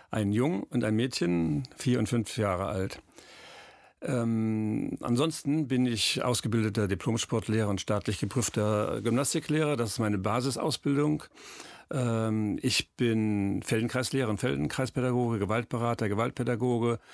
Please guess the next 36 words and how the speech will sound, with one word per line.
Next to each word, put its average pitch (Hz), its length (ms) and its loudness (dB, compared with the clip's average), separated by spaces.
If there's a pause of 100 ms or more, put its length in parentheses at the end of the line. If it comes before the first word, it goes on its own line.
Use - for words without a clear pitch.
(200)
N-L-P-Coach, 139 640 0
N-L-P-Trainer 131 880 0
und 127 120 2
so 113 120 2
weiter 110 180 2
und 104 60 0
so 107 80 0
weiter. 139 460 0 (280)
Ähm, 117 640 2
ich 92 80 -4
habe 123 120 0
also 120 140 2
viel 160 280 0
mich 127 180 0
bemüht, 127 500 2
äh, 131 160 2
mich 113 220 2
weiterzuentwickeln 110 1120 0
und 101 440 0
zu - 140 0
lernen, 117 400 0 (260)
damit 101 320 2
ich 104 140 -2
meine 107 320 2
Arbeit 101 240 -2
besser 101 240 0
machen 87 280 0
kann. 87 340 -2 (680)
Diese 143 200 2
Kenntnisse 147 720 0
setze 120 280 0
ich 107 140 2
v-, - 220 -4
vorwiegend 120 480 2
jetzt 104 200 -2
ein 120 540 2